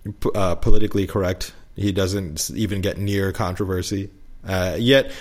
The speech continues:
which is fair. Like, from his perspective, and, you know, any, uh,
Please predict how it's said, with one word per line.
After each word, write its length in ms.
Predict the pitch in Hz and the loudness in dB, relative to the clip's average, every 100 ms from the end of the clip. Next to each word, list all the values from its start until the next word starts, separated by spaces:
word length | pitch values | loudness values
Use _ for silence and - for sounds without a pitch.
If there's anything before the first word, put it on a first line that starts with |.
| - - | -12 -6
which 320 | 170 214 233 | 2 4 6
is 160 | 202 | 4
fair. 320 | - 185 90 95 | 4 4 4 0
Like, 220 | 117 113 | 0 2
from 180 | 135 127 | 2 4
his 220 | 151 151 | 2 4
perspective, 640 | 143 - 117 - 113 104 | 2 4 2 2 2 2
and, 420 | 98 98 98 95 - - | 0 -2 -4 -8 -14 -12
you 180 | - 104 | -6 -2
know, 120 | 87 | -2
any, 420 | 92 113 120 110 101 | -2 0 2 2 0
uh, 360 | 98 98 87 | -4 -4 -6